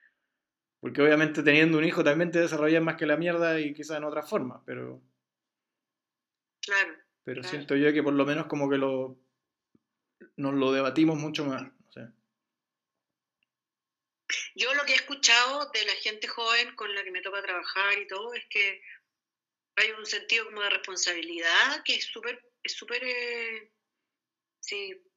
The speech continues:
Speaker 2: fuerte, determinante de... cómo vamos a, a traer más niños al, a este mundo que ya está sobrepoblado.
Speaker 1: Ah, sí, eso, es que eso
Speaker 2: Ay,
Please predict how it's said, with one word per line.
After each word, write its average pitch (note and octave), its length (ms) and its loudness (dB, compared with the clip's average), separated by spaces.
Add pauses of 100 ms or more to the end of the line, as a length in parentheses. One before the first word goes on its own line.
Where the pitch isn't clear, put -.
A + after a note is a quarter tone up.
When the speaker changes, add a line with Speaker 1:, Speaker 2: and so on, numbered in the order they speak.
(280)
Speaker 2:
fuerte, A3+ 420 -2
determinante F3 800 -4
de... F3+ 340 -10 (1120)
cómo B3 240 -8
vamos C4 420 -2
a, A#3 400 -2
a G#3+ 80 -8
traer A3 340 4
más A#3 240 0
niños B3+ 360 -8
al, A3 140 0 (120)
a G#3 80 2
este A3+ 240 -6
mundo A#3 520 -12 (720)
que F3 120 -6
ya G3+ 120 0
está A#3 540 2
sobrepoblado. G#3 1040 -2
Speaker 1:
Ah, D#3+ 200 -4
sí, F3 180 0
eso, C3 400 -4 (260)
es C3 160 -4
que D#3 120 0
eso D#3+ 200 -6
Speaker 2:
Ay, E3+ 160 -6